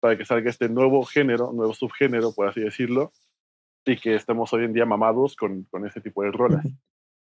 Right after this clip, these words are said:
Speaker 1: ¿no? Lo mismo con el reggaetón que estamos viendo hoy en día o la música pop, lo co-,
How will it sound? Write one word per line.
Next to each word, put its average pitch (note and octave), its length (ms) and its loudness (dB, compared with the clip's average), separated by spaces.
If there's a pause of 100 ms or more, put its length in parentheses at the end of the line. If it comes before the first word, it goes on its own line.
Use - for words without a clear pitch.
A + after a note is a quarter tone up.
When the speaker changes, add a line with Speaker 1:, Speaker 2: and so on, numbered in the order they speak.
Speaker 1:
¿no? B2 260 -4 (580)
Lo B2 120 2
mismo C3+ 260 2
con C3+ 180 2
el B2+ 260 2
reggaetón A#2+ 480 0
que B2 80 -8
estamos A#2+ 260 -2
viendo A#2+ 220 -2
hoy A#2 100 0
en A2+ 100 -6
día C3 120 4
o B2 40 4
la A2 120 2
música A2 360 -6
pop, B2+ 260 -2 (600)
lo A#2+ 120 2 (140)
co-, A#2+ 140 4